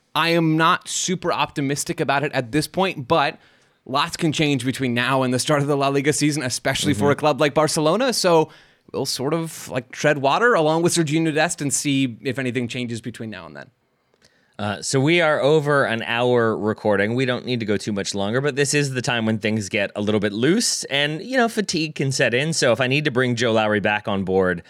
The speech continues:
Speaker 2: I'm just gonna say Balogun transfer and then let Joe talk, 'cause I feel like that's enough to wake you up.
Speaker 1: I, it is always enough to get me talking about Folarin Balogun. It, it seems like there have been reports recently that Inter Milan are interested in Balogun.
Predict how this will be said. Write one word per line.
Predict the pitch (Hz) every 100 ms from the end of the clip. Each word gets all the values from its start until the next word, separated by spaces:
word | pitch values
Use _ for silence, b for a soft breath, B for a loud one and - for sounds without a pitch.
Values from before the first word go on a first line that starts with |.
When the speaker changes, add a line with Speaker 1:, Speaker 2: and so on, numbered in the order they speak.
| B B
Speaker 2:
I'm | - 107
just | 107
gonna | 123 110
say | 123 110 107
Balogun | 101 127 139 143
transfer | 139 143 156 233 262 226
and | - 120
then | 123 113
let | 117 151
Joe | 143 151 156
talk, | 156 131 87
'cause | - 127
I | 117
feel | 117
like |
that's | 120 113
enough | 117 117
to | 113
wake | 104 -
you | 80
up. | 65 - -
Speaker 1:
I, | 151 139
it | 156
is | 151 120 -
always | 131 139 127 113 139
enough | 135 123
to | 127
get | 120 113
me | 120 113
talking | 107 143 120 110 113 113
about | 120 127 117
Folarin | 139 135 135
Balogun. | 123 143 135 131 131
It, | 156 -
it | 156 -
seems | 202 226 143
like | 123 - -
there | 139
have |
been | 139
reports | 131 - 131 120
recently | 123 117 - 123 120 120
that | 120 120 -
Inter | 135 139
Milan | 120 120 120 139 143
are | 123
interested | 120 123 123 - 123
in | 117
Balogun. | 113 117 117 123 127